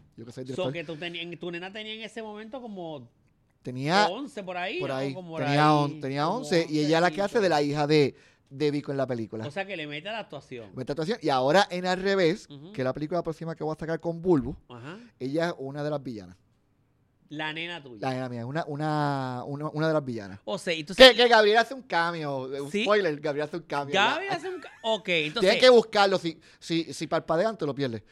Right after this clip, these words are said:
Speaker 2: ¿Cuántas <laughs> películas tienes, ah, en este momento? O sea, ¿cuántas películas tú tienes?
Speaker 1: Bueno,
Speaker 2: Total.
Speaker 1: eh, total.
Speaker 2: Total.
Speaker 1: Yo tengo filmadas dieciocho películas.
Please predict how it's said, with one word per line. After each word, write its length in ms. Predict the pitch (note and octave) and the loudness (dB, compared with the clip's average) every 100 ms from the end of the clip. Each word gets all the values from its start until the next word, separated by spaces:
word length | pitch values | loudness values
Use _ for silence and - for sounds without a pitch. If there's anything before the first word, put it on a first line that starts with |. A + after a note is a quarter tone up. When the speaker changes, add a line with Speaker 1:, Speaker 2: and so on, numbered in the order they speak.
| - | -10
Speaker 2:
¿Cuántas 280 | B3 B3+ C4 | -10 -2 -2
<laughs> 380 | D#4 D4 - C4 | -2 -8 -10 -10
películas 760 | C4 C4 C4 C4+ C4 B3+ A#3 - _ | -10 -12 -14 -14 -12 -12 -12 -16 _
tienes, 680 | A3 A3 A#3 B3 B3+ - - | -6 -2 -2 -4 -6 -8 -6
ah, 320 | D#3+ D#3+ D#3 D3 F3 | 2 4 4 0 -6
en 140 | F3+ | -6
este 200 | F3 - | -6 -4
momento? 420 | G#3 F3+ C#3 A#2 B2 | -4 -4 -8 -8 -10
O 200 | _ - | _ -4
sea, 260 | D#3 B2 - | -2 -2 -4
¿cuántas 300 | F#3 F3+ G#3+ | -6 -4 -8
películas 400 | A3+ G#3 G3 F3 | -8 -8 -8 -10
tú 80 | - | -10
tienes? 320 | B2+ A2 A2+ - _ _ _ D3 | -12 -12 -14 -16 _ _ _ 2
Speaker 1:
Bueno, 360 | F#3+ F#3 C3+ _ _ | 2 4 -2 _ _
Speaker 2:
Total. 380 | E3 D#3+ D3 | 0 2 2
Speaker 1:
eh, 160 | B2 - | -2 -6
total. 580 | - D#3 D#3 G#3 G3 F#3 | 0 0 6 8 8 6
Speaker 2:
Total. 400 | D3 C#3 C#3+ C3+ | -2 -2 -2 0
Speaker 1:
Yo 80 | D3 | -4
tengo 520 | F#3+ A3 A#3 G#3+ - _ | -4 -2 -2 -2 -10 _
filmadas 600 | D3+ D#3 F3 G#3+ G3 - _ _ | -10 -6 0 0 0 -6 _ _
dieciocho 680 | C#3 D#3 D3+ - D3 F#3 | -6 -4 -4 -2 -4 -2
películas. 420 | F3 D#3 C3+ C3 | -2 -4 -2 -6